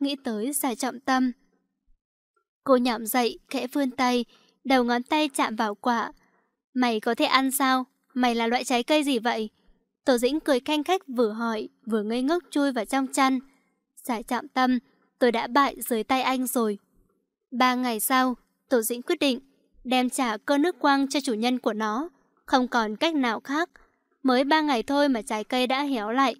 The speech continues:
cánh cây cúi xuống úa vàng, cảm giác nó sắp chết. Cô vội vàng đi tìm Giải Trọng Tâm. Buổi tối,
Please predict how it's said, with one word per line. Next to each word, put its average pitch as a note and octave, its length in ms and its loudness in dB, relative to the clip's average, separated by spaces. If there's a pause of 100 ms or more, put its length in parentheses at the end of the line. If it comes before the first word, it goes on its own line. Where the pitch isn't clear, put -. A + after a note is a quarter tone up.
(280)
cánh C4+ 160 0
cây D#4+ 220 2
cúi A#3 260 -2
xuống B3 260 -2
úa A#3+ 280 0
vàng, A3+ 300 0 (240)
cảm B3 260 0
giác C#4 260 0 (120)
nó A#3 180 -2
sắp D4+ 280 -2
chết. E4 220 2 (420)
Cô E4+ 140 4
vội C#4 180 4
vàng A3+ 280 0
đi D4 120 0
tìm A#3+ 220 0
Giải G#3+ 200 -6
Trọng A#3 260 -4
Tâm. C4 320 2 (680)
Buổi A#3+ 140 2
tối, A#3 420 -4